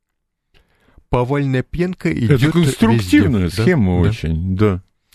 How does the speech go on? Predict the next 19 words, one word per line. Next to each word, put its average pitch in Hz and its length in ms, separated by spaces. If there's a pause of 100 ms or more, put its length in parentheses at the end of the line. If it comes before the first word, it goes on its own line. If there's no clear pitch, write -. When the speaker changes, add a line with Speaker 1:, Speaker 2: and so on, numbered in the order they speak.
(200)
Speaker 2:
Да. 113 140
Speaker 1:
Повальная 156 440
пьянка 180 500 (180)
идет, 131 400
э, 120 140
практически - 640
во 110 160
всех - 300
армиях. 98 600
Speaker 2:
Подождите, 143 520 (300)
так, - 340 (180)
э, 127 380 (1000)
вот 123 320 (140)
это 185 680
так, - 340 (1200)
Т 151 220
Н, 104 160
так - 180
называемая 113 840